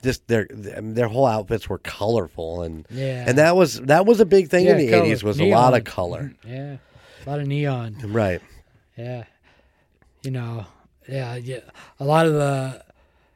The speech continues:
Speaker 2: you know, preppier stuff with, like, the neon pinks and
Speaker 1: Right.
Speaker 2: that kind of stuff. You know.
Speaker 1: Well, I mean, and to, to my, to my argument, you know, I did wear some of the pinks and the, and the pa-,
Speaker 2: Oh,
Speaker 1: the
Speaker 2: yeah, I had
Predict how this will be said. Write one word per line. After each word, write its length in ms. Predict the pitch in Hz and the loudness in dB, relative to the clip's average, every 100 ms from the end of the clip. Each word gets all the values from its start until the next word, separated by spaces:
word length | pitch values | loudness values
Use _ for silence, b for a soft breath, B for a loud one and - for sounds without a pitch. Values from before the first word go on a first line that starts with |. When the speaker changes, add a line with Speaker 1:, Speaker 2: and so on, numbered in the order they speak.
| _ | _
Speaker 2:
you 80 | 139 | -4
know, 100 | 143 | -2
preppier 560 | 139 170 170 165 151 135 | 0 4 4 4 0 0
stuff 300 | - 143 135 | 0 0 -2
with, 100 | 120 | -4
like, 160 | 131 120 | -8 -6
the 100 | 139 | -4
neon 460 | 147 143 139 139 | -2 0 0 -2
pinks 680 | 117 143 143 123 _ - - | -4 -4 -4 -6 _ -18 -12
and 180 | 131 120 | -12 -6
Speaker 1:
Right. 280 | 98 92 82 b b b | -4 -4 -6 b b b
Speaker 2:
that 220 | 135 131 | -12 -10
kind 200 | 135 120 | -10 -12
of 80 | 117 | -14
stuff. 420 | - 127 117 110 | -16 -14 -14 -14
You 120 | 127 | -14
know. 320 | 117 113 113 110 b b b b b b b _ 165 | -14 -14 -14 -16 b b b b b b b _ 4
Speaker 1:
Well, 300 | 165 190 143 | 6 4 2
I 120 | 175 | 2
mean, 260 | 180 180 170 | 4 4 4
and 200 | 170 170 | -2 -2
to, 260 | 170 170 127 | 0 0 -2
to 200 | 135 165 | -2 -2
my, 380 | 160 156 165 202 156 - - | 2 2 2 2 -2 -18 -16
to 100 | 143 | -6
my 240 | 147 160 | -2 0
argument, 580 | 180 147 117 117 120 110 | 2 2 2 0 0 0
you 140 | 123 120 | -2 0
know, 300 | 110 110 107 | 0 0 -2
I 220 | 110 127 | -2 -2
did 260 | 147 147 165 131 | 0 0 0 0
wear 380 | 113 110 107 101 | 0 2 0 -2
some 240 | - 107 | -2 -2
of 80 | 101 | -2
the 100 | 95 | -6
pinks 560 | - 113 101 92 - 104 | -6 -6 -6 -6 -12 -8
and 240 | 98 92 | -8 -6
the, 320 | 90 90 87 | -6 -6 -8
and 300 | - 101 92 | -6 -4 -4
the 400 | 90 87 87 82 - | -6 -6 -8 -10 -14
pa-, 120 | - 107 | -4 0
Speaker 2:
Oh, 160 | 285 - | 0 0
Speaker 1:
the 300 | 107 98 95 | -4 -4 -4
Speaker 2:
yeah, 160 | 185 101 | -6 -6
I 60 | |
had 60 | 185 | -4